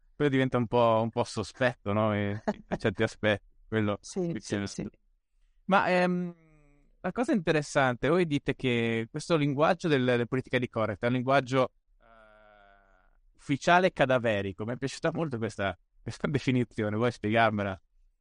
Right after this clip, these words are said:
Speaker 2: Beh, sì, perché, eh, n-, non è del-, allora, la gente non parla così. La gente dice bidello, dice cieco. La gente <laughs> è saggia, è intelligente, ha mantenuto il buon senso comune.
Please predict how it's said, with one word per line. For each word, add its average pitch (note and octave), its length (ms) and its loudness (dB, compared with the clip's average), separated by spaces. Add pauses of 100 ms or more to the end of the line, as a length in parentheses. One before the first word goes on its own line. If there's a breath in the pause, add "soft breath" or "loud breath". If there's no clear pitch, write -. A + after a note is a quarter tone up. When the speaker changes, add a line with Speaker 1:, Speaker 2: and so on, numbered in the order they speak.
(320)
Speaker 2:
Beh, D4 200 2
sì, G#4 260 -4
perché, G3 440 -4
eh, G3 640 -4
n-, G#3+ 260 -8
non A3 280 0
è C#4+ 100 2
del-, F#4 260 -2 (120)
allora, D3 440 -2
la G#3 160 2
gente C#4 380 -2
non E3 240 -8
parla D#3+ 480 -6
così. C3+ 380 -10 (280)
La G#3 180 -4
gente C4 340 -4
dice E3+ 320 -6
bidello, D3 800 -4
dice G3+ 420 -4
cieco. D#3+ 600 -4 (340)
La C#4 160 4
gente E3 640 -2 (300)
<laughs> - 460 -16 (440)
è A#3 120 -4
saggia, F3 760 -2
è E3+ 60 -2
intelligente, F#3+ 1160 0
ha E3+ 80 0
mantenuto A#3 1000 0
il G#3 200 -2
buon A#3+ 240 0
senso A#3 460 0
comune. F#3 840 -4